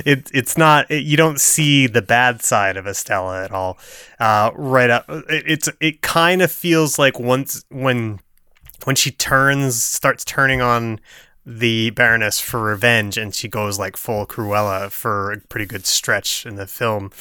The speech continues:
Uh, it kind of initially comes out of nowhere. It's lots of fun to watch. Like, she's, uh, I mean, it's, it's,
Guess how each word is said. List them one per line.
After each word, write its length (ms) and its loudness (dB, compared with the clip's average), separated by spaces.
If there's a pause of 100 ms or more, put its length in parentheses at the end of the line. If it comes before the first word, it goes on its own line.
(600)
Uh, 540 -2 (100)
it 220 -4
kind 360 2
of 160 2
initially 560 2
comes 340 -2
out 120 4
of 80 2
nowhere. 540 2
It's 120 -2
lots 240 4
of 80 -2
fun 200 2
to 80 2
watch. 420 4
Like, 180 -2
she's, 340 -4 (120)
uh, 180 2
I 120 0
mean, 180 -4
it's, 340 -4 (140)
it's, 180 -8